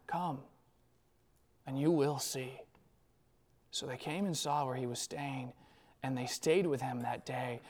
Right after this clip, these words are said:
for it was about the tenth hour. Here's the question that Jesus asked them. "What are you seeking?" Now understand this, that when he asked this question,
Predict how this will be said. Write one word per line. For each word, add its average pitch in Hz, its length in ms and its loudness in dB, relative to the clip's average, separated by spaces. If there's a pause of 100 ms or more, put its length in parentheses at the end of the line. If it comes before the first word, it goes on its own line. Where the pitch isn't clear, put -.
(240)
for - 140 -2
it 147 100 4
was 214 140 4
about 143 340 2
the 143 60 -4
tenth 131 400 -4 (360)
hour. - 400 -2 (960)
Here's 240 600 10 (360)
the 160 140 0
question - 540 0
that 139 80 4
Jesus 143 400 2
asked 190 320 -2
them. - 120 -12 (540)
"What 269 380 10
are 247 160 6
you 240 240 10
seeking?" 285 920 12 (600)
Now 165 120 8
understand 269 600 12
this, 269 280 12 (180)
that 214 100 12
when 233 120 12
he 269 240 10
asked 269 400 12
this 285 200 10
question, 339 680 8